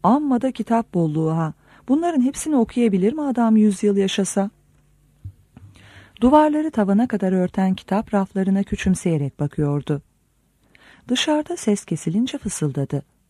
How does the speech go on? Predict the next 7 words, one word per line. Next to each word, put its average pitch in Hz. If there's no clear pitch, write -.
"Herifin 294
ne 170
mal 208
olduğu 190
bu 165
kitaplardan 175
belli. 143